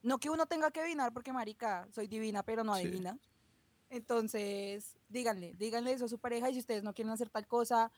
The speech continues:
Speaker 1: o, por ejemplo, si la otra persona les está diciendo como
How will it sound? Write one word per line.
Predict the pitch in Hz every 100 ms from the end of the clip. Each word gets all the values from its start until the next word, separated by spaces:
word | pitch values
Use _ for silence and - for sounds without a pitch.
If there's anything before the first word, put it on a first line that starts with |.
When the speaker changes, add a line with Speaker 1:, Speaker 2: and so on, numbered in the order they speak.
| _ _ -
Speaker 1:
o, | 254
por | 285
ejemplo, | 285 247
si | 262
la | 254
otra | 240
persona | 226 285 277
les | 226
está | 254 262
diciendo | 233 214 220 220
como | 220 233 247